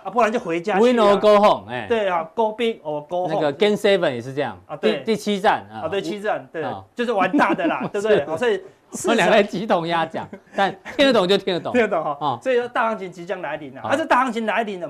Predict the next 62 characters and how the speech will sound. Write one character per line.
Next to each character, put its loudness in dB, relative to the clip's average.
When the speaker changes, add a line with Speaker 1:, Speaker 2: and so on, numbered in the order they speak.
Speaker 1:
我 -16
们 -4
都 2
讲 -6
得 -8
好 -4
像 -8
很 -8
乐 2
观， -8
Speaker 2:
对 -2
啊， 0
Speaker 1:
对 -
不 -8
对？ 0
Speaker 2:
对 0
啊。 -8
Speaker 1:
好， -6
我 -6
们 -6
让 -6
两 -2
边 2
都 -2
要 0
平 -14
衡 -16
一 -20
下。 -14
Speaker 2:
嗯。 -6
Speaker 1:
啊， -8
但 -2
是 -10
关 -2
键 -6
的 -10
数 -10
据 -14
我 -10
们 -18
在 -10
加 -6
强 -12
定， -12
啊， -14
才 -10
会 -6
分 -10
享 -14
给 -20
大 -18
家。 -16
Speaker 2:
哦， -12
到 0
底 -8
这 0
大 4
行 0
情 -8
呢， -4
往 -2
上 0